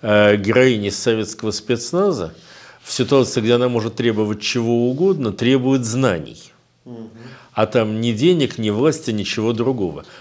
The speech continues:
Speaker 1: А, что довольно точно показывает структуру когнитивного кода. А, да, при этом, поскольку у нас код очень широкий, универсальный, да, пожалуйста, готовы работать с человекомашинными системами сколько угодно.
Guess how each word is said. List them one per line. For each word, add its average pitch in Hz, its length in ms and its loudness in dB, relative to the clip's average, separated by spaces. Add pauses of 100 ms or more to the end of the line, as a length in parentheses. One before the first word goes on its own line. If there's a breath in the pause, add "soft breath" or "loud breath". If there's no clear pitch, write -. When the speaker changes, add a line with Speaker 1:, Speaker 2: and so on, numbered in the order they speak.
(360 loud breath)
Speaker 1:
А, 104 520 2
что - 180 2
довольно 226 340 4
точно 175 380 0
показывает 120 600 0
структуру 120 500 -6
когнитивного 104 760 -6
кода. 71 340 -14 (720 loud breath)
А, 123 420 6
да, 160 240 4
при 175 200 2
этом, 160 260 0
поскольку 165 440 -2
у - 20 4
нас 160 300 2
код 156 380 -2
очень 147 420 2
широкий, 135 520 0
универсальный, 135 880 0 (340 loud breath)
да, 165 180 4
пожалуйста, 175 680 2
готовы 127 500 4
работать 131 580 4
с - 240 -4
человекомашинными 117 1040 0
системами 135 720 -4 (280 loud breath)
сколько 135 500 -2
угодно. 85 500 -8